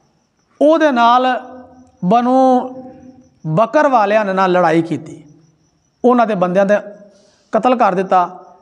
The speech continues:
ਕਿਸ ਵਜ੍ਹਾ ਤੋਂ? ਵੀ ਇਹ ਮੁਸਲਮਾਨਾਂ ਦੇ ਹਮਾਇਤੀ ਨੇ ਤੇ ਬਨੂ ਬਕਰ ਵਾਲੇ ਜਿਹੜੇ ਸਨ ਨਾ, ਉਹ ਮੱਕੇ ਵਾਲਿਆਂ ਦੇ ਹਮਾਇਤੀ ਸਨ। ਜਿਸ ਵੇਲੇ ਇਹਨਾਂ ਬਨੂ ਖੁਜ਼ਾ ਵਾਲਿਆਂ ਦੇ ਉੱਤੇ ਹਮਲਾ ਹੋਇਆ, ਇਹਨਾਂ ਦੇ ਬੰਦੇ ਕਤਲ ਹੋਏ,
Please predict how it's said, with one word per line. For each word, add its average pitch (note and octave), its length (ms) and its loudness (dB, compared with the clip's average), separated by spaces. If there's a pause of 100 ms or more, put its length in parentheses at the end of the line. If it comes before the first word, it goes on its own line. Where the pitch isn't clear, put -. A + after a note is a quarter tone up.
(140)
ਕਿਸ A#3+ 220 -2
ਵਜ੍ਹਾ A#3 180 2
ਤੋਂ? A#3+ 200 -2
ਵੀ A3+ 220 -6
ਇਹ A3+ 180 0
ਮੁਸਲਮਾਨਾਂ A3+ 600 0
ਦੇ C#4+ 80 2
ਹਮਾਇਤੀ C#4 360 0
ਨੇ C4 320 -2 (400)
ਤੇ A#3 80 0
ਬਨੂ G#3+ 280 0
ਬਕਰ G#3+ 220 0
ਵਾਲੇ A#3+ 200 2
ਜਿਹੜੇ G#3 180 0
ਸਨ F#3 160 -4
ਨਾ, G#3 80 0
ਉਹ G3 80 2
ਮੱਕੇ F3+ 260 -4
ਵਾਲਿਆਂ G3+ 180 2
ਦੇ G#3+ 60 -4
ਹਮਾਇਤੀ F3+ 300 -2
ਸਨ। D3 160 -10 (1600)
ਜਿਸ C#4 220 2
ਵੇਲੇ C#4+ 220 2
ਇਹਨਾਂ C#4 560 2
ਬਨੂ A#3+ 260 2
ਖੁਜ਼ਾ A#3+ 260 0
ਵਾਲਿਆਂ C4 500 4
ਦੇ C4 440 0 (200)
ਉੱਤੇ A#3+ 200 0
ਹਮਲਾ G#3 320 2
ਹੋਇਆ, A#3 260 2
ਇਹਨਾਂ A3+ 140 -2
ਦੇ A3+ 80 -2
ਬੰਦੇ G#3+ 300 2
ਕਤਲ B3+ 280 0
ਹੋਏ, B3 260 2